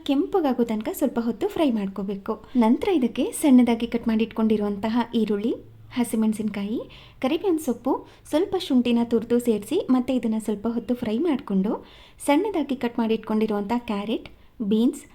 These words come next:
ಹಸಿ ಬಟಾಣಿನ ಹಾಕಿ ಮತ್ತೆ ಇದನ್ನ ಹೀಗೇನೆ ಮಿಕ್ಸ್ ಮಾಡ್ಕೊಂಡು ಫ್ರೈ ಮಾಡ್ಕೋಬೇಕು. ಮಧ್ಯದಲ್ಲಿ ಸ್ವಲ್ಪ ಉಪ್ಪನ್ನ ಸೇರಿಸಿ ಫ್ರೈ ಮಾಡ್ಕೊಳ್ಳಿ. ಅವಾಗ ತರಕಾರಿಗೆಲ್ಲ ಉಪ್ಪು ಚೆನ್ನಾಗಿ ಹಿಡಿಯುತ್ತೆ, ಹಾಗೆ ತುಂಬಾನೇ ಟೇಸ್ಟಿಯಾಗಿ ಬರುತ್ತೆ.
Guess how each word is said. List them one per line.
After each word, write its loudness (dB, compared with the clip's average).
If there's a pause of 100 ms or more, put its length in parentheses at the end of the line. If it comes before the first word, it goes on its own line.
(220)
ಹಸಿ 0
ಬಟಾಣಿನ 0
ಹಾಕಿ -4
ಮತ್ತೆ 2
ಇದನ್ನ 0
ಹೀಗೇನೆ 0
ಮಿಕ್ಸ್ -2
ಮಾಡ್ಕೊಂಡು 0
ಫ್ರೈ 0
ಮಾಡ್ಕೋಬೇಕು. -2 (580)
ಮಧ್ಯದಲ್ಲಿ 2 (280)
ಸ್ವಲ್ಪ 0 (100)
ಉಪ್ಪನ್ನ 2
ಸೇರಿಸಿ -2
ಫ್ರೈ -2
ಮಾಡ್ಕೊಳ್ಳಿ. 0 (440)
ಅವಾಗ 2
ತರಕಾರಿಗೆಲ್ಲ 0 (140)
ಉಪ್ಪು 0
ಚೆನ್ನಾಗಿ 0
ಹಿಡಿಯುತ್ತೆ, 0
ಹಾಗೆ 0
ತುಂಬಾನೇ 0
ಟೇಸ್ಟಿಯಾಗಿ -2
ಬರುತ್ತೆ. -2